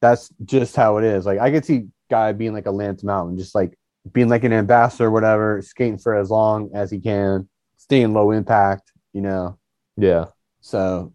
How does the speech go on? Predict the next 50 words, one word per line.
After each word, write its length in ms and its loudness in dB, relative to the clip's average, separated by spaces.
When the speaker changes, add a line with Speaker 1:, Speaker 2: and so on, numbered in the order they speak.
Speaker 1:
you 80 -6
know 60 0
what 40 2
I 40 4
mean? 120 6
As 120 0
long 280 0
as 100 -2
you 80 -12
stay 320 0
flexible, 800 -4
you 80 -10
know, 320 -6
that's 240 -2
the 80 -6
main 240 0
thing. 360 -6
Speaker 2:
You 120 -8
skate 300 0
Speaker 1:
Mm. 40 4
Speaker 2:
every 160 2
day, 280 4
you 60 0
should 160 -8
be 140 0
okay. 600 -2
Speaker 1:
Yeah, 340 6
just 300 -4
keep, 160 2
I 60 -2
mean, 160 6
it's 140 2
a 40 0
big, 280 2
it's 80 -12
the 60 -10
biggest 280 4
cliche 380 2
ever, 220 6
but, 160 -2
like, 260 -6
if 100 -14
you 60 -6
wanna, 320 -2
you 120 -8
know, 60 -8
stay 200 -2
good 140 0
at 100 -4
skating, 400 -2